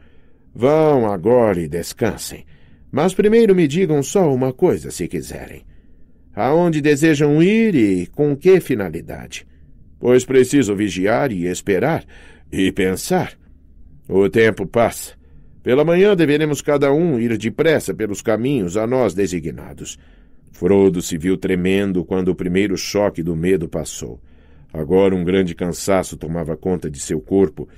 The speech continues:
envolvendo-o como uma nuvem.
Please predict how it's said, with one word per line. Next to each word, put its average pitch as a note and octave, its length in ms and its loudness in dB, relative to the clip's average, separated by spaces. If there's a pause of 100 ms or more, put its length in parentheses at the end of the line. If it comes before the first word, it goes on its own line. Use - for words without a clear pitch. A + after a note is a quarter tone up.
(280)
envolvendo-o F2 920 0
como F#2 300 -2
uma D#2 180 -8
nuvem. E2+ 560 -4